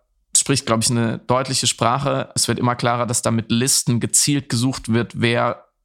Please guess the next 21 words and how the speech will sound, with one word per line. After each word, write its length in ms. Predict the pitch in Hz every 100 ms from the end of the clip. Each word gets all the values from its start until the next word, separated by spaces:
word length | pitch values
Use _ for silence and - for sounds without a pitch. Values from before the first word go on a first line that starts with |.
| _ - _ _
früher 380 | - 131 131 120
oder 120 | 117
jetzt 280 | 113 107 -
Widerstand 360 | 139 131 131
geleistet 440 | 120 113 113 - 117
hat, 120 | -
wer 80 | 113
mal 160 | 117
in 120 | 110 117
der 100 | -
Armee 320 | 117 123 131
war, 320 | 117 113 113 - - - -
wer 140 | 113
politische 460 | - 120 117 - 120
Verantwortung 640 | 113 131 143 123 117 110
hatte, 400 | 113 - 117 127 - -
wer 260 | - 117 117
also 560 | 113 113 117 113 113 -
in 180 | 127 120
irgendeiner 560 | 143 156 135 123 127
Weise 600 | 120 123 131 123 123 120